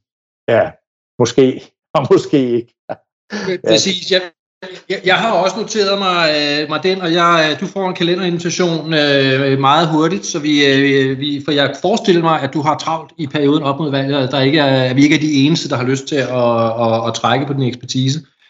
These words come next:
Speaker 2: Torsten, det har været en, øh, fornøjelse, og, øh, vi er rigtig glade for, at du har, øh, taget tid til at, at give, øh, os en, øh, en væsentlig bedre forståelse for nogle aspekter af valgkampen.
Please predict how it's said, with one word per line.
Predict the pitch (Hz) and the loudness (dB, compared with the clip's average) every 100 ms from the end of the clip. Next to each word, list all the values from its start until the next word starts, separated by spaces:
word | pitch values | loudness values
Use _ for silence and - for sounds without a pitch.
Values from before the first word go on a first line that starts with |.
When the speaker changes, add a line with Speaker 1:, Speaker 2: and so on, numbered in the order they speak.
| - - _ - | -20 -20 _ 2
Speaker 2:
Torsten, | 170 180 214 202 180 - | 4 4 4 4 4 2
det | 185 | 2
har | 190 | 4
været | 180 170 170 170 | 2 2 2 0
en, | 165 | -2
øh, | 160 156 143 - | 0 0 -2 -2
fornøjelse, | 170 208 220 202 226 208 214 | 0 0 0 0 0 -2 -4
og, | 165 160 156 151 | 0 2 2 0
øh, | 151 143 143 143 139 139 | 0 0 0 0 0 0
vi | 160 | 0
er | 156 139 | 2 4
rigtig | 180 196 | 2 2
glade | 165 180 | 2 2
for, | 185 | 2
at | 151 - | -2 -2
du | 165 | -2
har, | 151 147 139 | 2 2 4
øh, | 135 135 131 131 | 2 0 0 -2
taget | 147 139 | -4 -2
tid | 214 190 | -2 -2
til | - 180 190 180 | 2 4 4 2
at, | 151 143 139 135 135 135 139 | 0 2 2 0 0 0 -2
at | 139 | -2
give, | 180 175 165 - 151 | -2 -2 -4 -6 -2
øh, | 143 139 135 131 131 131 127 127 127 127 139 | 2 2 0 -6 -8 -6 -2 2 2 0 2
os | 143 135 - | 2 2 -2
en, | 143 139 | 2 2
øh, | 135 127 139 | 4 2 2
en | 143 135 127 131 | 2 2 2 4
væsentlig | 190 208 170 | 4 4 4
bedre | 170 | 2
forståelse | 170 170 170 170 175 | 2 2 2 0 -4
for | 156 147 143 | 0 2 2
nogle | 143 143 | 0 -4
aspekter | 135 165 170 | -4 -4 -4
af | 147 | -4
valgkampen. | 147 165 - 139 | -4 -2 -4 -6